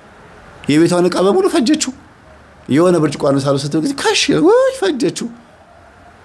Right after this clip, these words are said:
ለካ ጓደኛዋ ነች ቤት ውስጥ ያለውን ዕቃ በሙሉ የምትሰልብባት፣ የገዛ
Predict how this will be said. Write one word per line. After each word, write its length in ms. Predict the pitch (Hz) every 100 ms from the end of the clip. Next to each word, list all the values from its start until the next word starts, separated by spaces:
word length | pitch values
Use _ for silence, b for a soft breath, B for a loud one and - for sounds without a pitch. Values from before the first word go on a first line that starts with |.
| -
ለካ 180 | 131 - 180
ጓደኛዋ 380 | 143 131 135 131
ነች 180 | 113 -
ቤት 180 | 113 110
ውስጥ 140 | 120
ያለውን 240 | 113 117 113
ዕቃ 80 |
በሙሉ 180 | 117 151
የምትሰልብባት፣ 680 | 139 101 - 92 87 82 80 - -
የገዛ 280 | 117 117